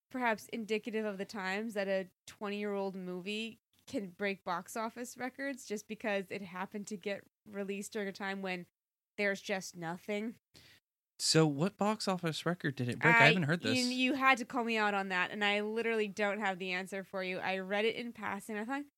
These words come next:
Speaker 1: "Oh, that's weird. Oh, cool." And then it just flitted out of my mind, like so many thoughts do, into the void. 'Cause then I started thinking, "Well, how many movies have we seen in twenty twenty?"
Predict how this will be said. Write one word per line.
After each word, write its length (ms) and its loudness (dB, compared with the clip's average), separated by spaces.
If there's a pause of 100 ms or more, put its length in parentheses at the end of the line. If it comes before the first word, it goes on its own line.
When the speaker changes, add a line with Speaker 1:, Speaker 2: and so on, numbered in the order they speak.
(360)
Speaker 1:
"Oh, 80 -10 (120)
that's 160 -8
weird. 360 0 (320)
Oh, 140 -2 (240)
cool." 200 -2 (300)
And 120 -2
then 100 0
it 100 0
just 200 -8
flitted 380 -4
out 120 2
of 80 -2
my 160 -2
mind, 380 0
like 180 -4
so 220 -4
many 220 -2
thoughts 380 -4
do, 440 -2 (480)
into 260 4
the 100 4
void. 380 2
'Cause 100 -8
then 120 4
I 60 4
started 260 0
thinking, 420 -4 (560)
"Well, 200 4
how 180 0
many 160 0
movies 280 -2
have 300 0
we 100 -2
seen 280 -4
in 80 -4
twenty 340 -4
twenty?" 460 -6